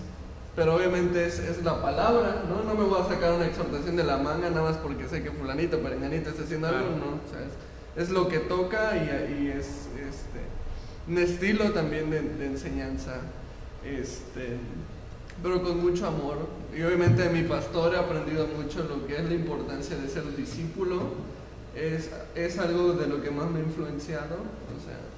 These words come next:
Speaker 1: qué importante es saber ser un discípulo para poder hacer discípulos. Y si tú no eres un discípulo, no puedes hacer ningún discípulo. Eh, o sea, esa ha sido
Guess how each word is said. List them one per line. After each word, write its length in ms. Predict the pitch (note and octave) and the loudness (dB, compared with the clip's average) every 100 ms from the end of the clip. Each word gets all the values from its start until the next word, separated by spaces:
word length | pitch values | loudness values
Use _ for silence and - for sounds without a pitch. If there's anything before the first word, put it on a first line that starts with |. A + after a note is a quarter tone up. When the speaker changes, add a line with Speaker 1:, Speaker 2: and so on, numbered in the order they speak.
| - - - - | -14 -16 -16 0
Speaker 1:
qué 120 | F#3 | 4
importante 640 | F#3 F#3 E3+ E3 D#3+ D#3+ D#3 | 4 4 4 4 2 0 -2
es 60 | |
saber 280 | F3 D3+ D3 | 0 0 -2
ser 140 | D3+ D#3+ | -2 0
un 160 | D#3 | 0
discípulo 760 | C#3+ - G3 - G3+ G#3 A#3+ A#3 | 0 -2 -4 -4 -2 0 0 0
para 180 | D#3 C#3+ | 0 -2
poder 240 | D3+ D3+ D#3 | 0 2 4
hacer 320 | D#3 E3 D#3 | 2 2 0
discípulos. 600 | D3 C#3+ D3+ C#3+ D3 B2 C#3+ D#3 | -2 -4 -6 -6 -6 -4 -4 -4
Y 80 | D3+ | -4
si 60 | D3 | -2
tú 140 | F#3+ | 2
no 120 | A3+ | 6
eres 260 | A#3+ A#3+ - | 6 6 4
un 180 | A3+ G#3 | 0 0
discípulo, 480 | G3 G#3 G#3 G#3 F#3+ | 0 0 -2 -2 0
no 180 | F#3 F3 | 0 2
puedes 220 | E3 E3 | 2 2
hacer 220 | D#3 D#3+ | 0 -2
ningún 420 | D#3 C#3+ C#3+ D3 | -2 0 -2 -2
discípulo. 440 | C#3 - C#3+ C#3 C3 - - - - - - - | -4 -2 -4 -6 -8 -10 -10 -12 -12 -12 -12 -8
Eh, 240 | D3 C#3+ D#3 | -6 -2 0
o 40 | |
sea, 160 | E3 E3 | 2 4
esa 140 | E3 | 2
ha 20 | |
sido 320 | D#3+ E3 D#3 | 0 0 2